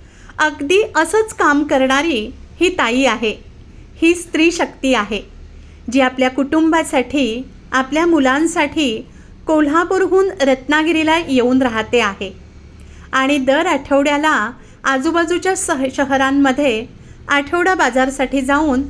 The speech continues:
दिवसभर तिथे भाजी विक्रीचा व्यवसाय करते. स्वतःच्या हिमतीवर स्वतःचं घर चालवते. आहे ना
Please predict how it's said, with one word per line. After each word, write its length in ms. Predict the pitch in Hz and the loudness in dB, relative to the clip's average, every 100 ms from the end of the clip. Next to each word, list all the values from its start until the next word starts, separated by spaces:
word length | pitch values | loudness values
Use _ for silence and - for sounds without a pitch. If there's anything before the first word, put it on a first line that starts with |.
| - - - | -8 -12 -4
दिवसभर 800 | 277 294 330 339 - 262 285 339 359 | 0 2 2 0 -4 -4 0 0 0
तिथे 580 | 247 - 240 - - - - - | -4 -2 -2 -2 -8 -20 -20 -6
भाजी 440 | 254 269 254 294 330 | -2 0 2 2 0
विक्रीचा 460 | 330 277 277 302 | 0 0 0 0
व्यवसाय 560 | 294 247 226 226 254 254 | 0 -2 -2 -4 -4 -2
करते. 540 | 262 233 - 202 - - - - - - - - | -2 -2 -6 -10 -12 -20 -20 -20 -20 -20 -20 -14
स्वतःच्या 680 | - 302 277 294 330 330 392 | -4 -2 0 0 0 -2 -2
हिमतीवर 720 | 339 277 269 320 320 233 247 - - - - | 2 2 2 0 2 0 -2 -8 -20 -20 -8
स्वतःचं 580 | 277 262 262 262 247 294 | -2 0 0 0 -2 -4
घर 300 | 285 247 254 | -4 0 0
चालवते. 640 | 294 269 196 196 202 202 - - - - - - - - - - - | 0 -4 -2 -4 -6 -10 -14 -20 -20 -20 -20 -20 -20 -20 -20 -20 -6
आहे 260 | 285 277 | -2 0
ना 120 | 320 | 2